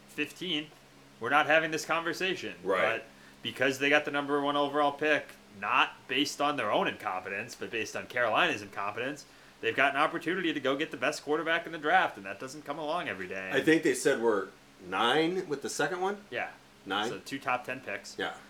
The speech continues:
Speaker 1: And I think that, look, players in the locker room might be upset, and fans might be upset, but everyone understands, and come day one of next year, if they move on from Justin and have a rookie quarterback, the locker room will be behind that guy,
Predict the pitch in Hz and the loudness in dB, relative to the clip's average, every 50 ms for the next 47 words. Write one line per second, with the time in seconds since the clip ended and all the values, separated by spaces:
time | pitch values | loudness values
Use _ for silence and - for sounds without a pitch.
0 | - - - - - 120 127 127 127 127 123 - - - 123 123 117 - - 151 | -20 -20 -10 -2 2 2 4 4 2 0 -6 -12 -8 -2 -2 -2 -2 0 -2 -2
1 | 151 139 - - 143 143 135 135 127 120 - - - - - - - - 123 104 | -2 -2 -4 -4 0 2 4 4 2 2 -2 -10 -20 -20 -20 -18 -10 -6 -6 -6
2 | - - - - - - 127 135 156 170 165 143 165 165 151 143 143 147 147 - | -6 -8 -18 -20 -12 -4 0 2 4 4 2 0 0 2 4 6 6 6 4 2
3 | 160 160 160 143 120 117 135 135 - 147 147 143 - - - 131 135 143 143 - | -2 -4 -4 -2 0 0 0 0 0 0 0 0 0 -2 0 4 6 6 4 4
4 | - - 113 98 - 117 117 135 143 135 135 143 139 135 139 143 131 - - - | 0 -10 -14 -12 -6 -2 0 0 0 0 -2 -4 -4 -2 -2 -4 -4 -4 -4 -2
5 | 127 131 143 - - - - - 123 117 110 107 - - - - - - - - | 0 2 0 0 -2 -10 -8 -4 -2 0 0 -2 -4 -8 -18 -20 -20 -20 -20 -20
6 | - - - - - - - 185 214 247 233 208 165 147 147 135 120 - - - | -20 -20 -20 -20 -18 -10 -8 -6 -4 -2 0 2 2 2 2 0 -2 -4 -4 -4
7 | 107 101 98 101 117 131 131 - - - - - - - 123 127 127 127 131 123 | -2 0 0 0 -2 -4 -8 -10 -10 -12 -12 -16 -12 -6 -4 -4 -4 -4 -6 -12
8 | 120 - - - - - - - - - - 156 165 185 180 156 175 180 175 151 | -16 -18 -20 -20 -20 -20 -20 -20 -20 -10 -4 -4 -2 -2 -2 0 0 0 0 0
9 | 156 170 170 165 143 135 151 156 151 - - - 156 160 156 143 135 - - 127 | 0 0 0 0 -2 0 0 0 -2 -2 -4 -2 0 2 2 2 2 2 -2 -6
10 | 123 - - 151 143 135 127 135 135 127 127 127 139 135 131 - 131 117 92 107 | -6 -4 -2 -2 -2 -2 -2 -4 -2 0 0 0 0 -2 -6 -10 -16 -12 -6 -2
11 | 107 120 131 - - 151 156 151 143 123 101 107 113 120 123 123 120 113 110 92 | -2 -2 -2 -4 -4 -6 -4 -4 -4 -6 -4 -2 -2 0 0 2 2 0 0 -2
12 | - 101 98 110 123 - 135 120 - - 123 123 135 139 151 151 156 160 - - | -8 -10 -10 -10 -8 -8 -8 -10 -8 -4 -4 -2 -2 0 2 2 2 0 -4 -8
13 | - - - - - - 220 240 240 247 226 - 147 131 123 117 117 113 113 107 | -18 -20 -20 -14 -6 -2 2 4 6 6 6 6 4 0 0 -2 -2 -4 -4 -4
14 | 95 92 92 98 98 101 98 95 98 95 - 101 95 101 110 127 147 | -4 -4 -4 -6 -6 -8 -6 -6 -8 -6 -4 -4 -4 -2 -2 -2 -2